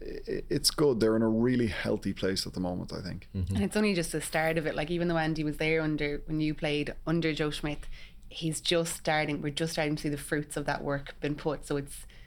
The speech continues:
Speaker 3: it has to bode well going forward, heading into that World Cup. Like, the positivity, they're gonna go a next level, the next four games, the summer tour, the November, like, there's so much more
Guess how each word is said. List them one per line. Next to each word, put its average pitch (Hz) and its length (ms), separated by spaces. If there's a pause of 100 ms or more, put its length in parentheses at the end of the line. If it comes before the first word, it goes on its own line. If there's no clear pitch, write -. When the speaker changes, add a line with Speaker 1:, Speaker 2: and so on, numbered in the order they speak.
(140)
Speaker 3:
it 147 80
has 170 340
to 170 100
bode 156 180
well 143 220
going 143 220
forward, 143 340
heading 147 180
into 143 160
that 139 140
World 139 220
Cup. 131 240
Like, 135 120
the 147 80
positivity, 147 460
they're 147 140
gonna 147 260
go 151 280
a 147 40
next 151 300
level, 143 440 (280)
the 165 60
next 147 260
four 151 220
games, 143 460
the 143 120
summer 147 300
tour, 139 340
the 139 100
November, 147 440
like, - 320 (160)
there's 160 180
so 165 200
much 156 240
more 143 280